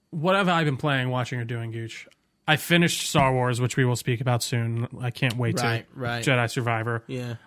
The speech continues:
Speaker 1: Um, what's the last thing that you did in that? I'm just curious. Very slight spoilers, possibly, for five seconds.
Speaker 2: Ravis.
Speaker 1: Okay. Yeah, you're still about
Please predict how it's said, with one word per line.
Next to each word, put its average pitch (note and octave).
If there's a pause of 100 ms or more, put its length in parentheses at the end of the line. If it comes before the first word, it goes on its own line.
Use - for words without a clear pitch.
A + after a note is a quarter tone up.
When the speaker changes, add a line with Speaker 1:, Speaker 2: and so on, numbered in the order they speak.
(100)
Speaker 1:
Um, B2 (180)
what's G#3
the D4
last B3+
thing A3
that F3
you E3+
did A#2+
in G#2+
that? G#2+
I'm C3+
just D3+
curious. -
Very D#3+
slight D#3+
spoilers, C3
possibly, C3
for B2+
five B2+
seconds. A#2+ (260)
Speaker 2:
Ravis. A#2 (200)
Speaker 1:
Okay. A#2+ (880)
Yeah, A#2
you're A#2
still B2
about A2+